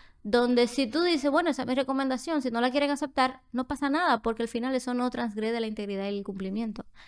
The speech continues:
Pero hay posiciones como estas en las que si tú dices que eso no se debe hacer y se hace, tú sabes que hay una ilegalidad ahí. Tú sabes que hay una falta de integridad ahí. Entonces, la pregunta es, ¿tú puedes vivir con eso? ¿Tú puedes hacerte loco con eso?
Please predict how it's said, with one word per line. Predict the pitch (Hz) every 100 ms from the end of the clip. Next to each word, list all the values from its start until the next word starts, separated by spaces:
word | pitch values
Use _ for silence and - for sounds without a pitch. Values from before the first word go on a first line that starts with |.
| - -
Pero | 247 247
hay | 285
posiciones | 359 349 - 262 226 220
como | - 226 220
estas | 240 208 202 190
en | 202
las | 202
que | - 202 - - -
si | -
tú | 240 349
dices | 403 370
que | 330
eso | 339
no | 320
se | 311
debe | 285 277
hacer | 233 202 202 202 - - -
y | 247
se | 247
hace, | 240 214 - 202 - -
tú | 214
sabes | 233 240
que | 226
hay | 226
una | 233
ilegalidad | 214 202 185 185 180 196 214 196
ahí. | - - - _ -
Tú | 226
sabes | 240 240
que | 233
hay | 226
una | 226
falta | 214 - 220 240 220
de | 208
integridad | 202 185 185 180 214 -
ahí. | - - - - -
Entonces, | 240 233 247 247
la | 226
pregunta | 233 226 254 262 226
es, | 208 -
¿tú | 247
puedes | 226 269 294 311
vivir | 330 330
con | 349 330
eso? | 214 214 202 -
¿Tú | 226
puedes | 254 269 277 285
hacerte | 294 277 320
loco | 302 196 214 214
con | 277 285
eso? | 208 196 214